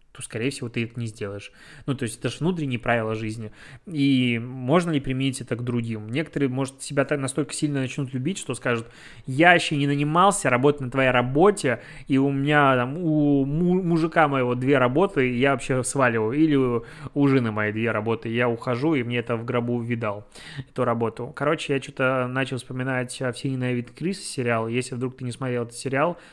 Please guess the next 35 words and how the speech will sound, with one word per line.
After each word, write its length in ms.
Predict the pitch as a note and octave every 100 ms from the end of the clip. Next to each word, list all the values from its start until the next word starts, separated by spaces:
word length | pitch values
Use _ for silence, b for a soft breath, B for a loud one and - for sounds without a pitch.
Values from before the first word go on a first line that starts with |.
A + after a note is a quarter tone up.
| B
обязательно 320 | - B2+ C#3 B2+
посмотри. 520 | B2 A#2 A2 G#2+ G#2 _ _ _
Крутейшая 1160 | - C#3 C#3+ C3+ C3+ C3 C3 C3 D3+ C#3 - B2+
штука 400 | A2+ D#3+ F3 C3+
в 80 | -
переводе 400 | A#2+ A#2+ C3+ B2+
«Кураж 240 | B2 A#2
Бомбей». 480 | A2+ A#2 A2+ G#2+ G2+ B B B -
По-моему, 180 | C#3 C3
четыре 300 | - C#3+ B2
сезона, 640 | C3+ B2 E3+ E3+ C3 A#2
во-, 180 | B2 B2+
полный 340 | - C#3+ C#3
восторг, 440 | B2 A#2+ - E3 -
регулярно 440 | A#2+ B2+ C3 B2
пересматриваю. 600 | A#2 A#2 - A#2 - A#2+ - B B E3
А 60 | C#3+
на 80 | G#3
этом 180 | C#4+
все. 460 | B3+ - D4+ E4 D#4+
Э, 580 | - C#3 C#3+ C#3+ C#3 C3+
могу 460 | C3 C3+ C#3+ F3 F#3+
тебе 140 | D3+
пожелать 400 | D#3 D3 D#3 D3
рабочего, 520 | C3+ D3 D#3+ - C3
классного 640 | A#2+ C#3 C#3 C3+ B2 A#2+
понедельника, 880 | A2+ C3 C3 C3+ G#3+ G#3+ G#3 F3+ E3
и 160 | C#3+ B2
чтоб 180 | - B2
все 120 | C#3+
было 220 | B2 A#2+
хорошо 340 | A2+ A#2+ A#2 B2
на 80 |
этой 160 | A#2 A#2
неделе. 640 | A#2+ B2 D#3+ G3 G3+ G3+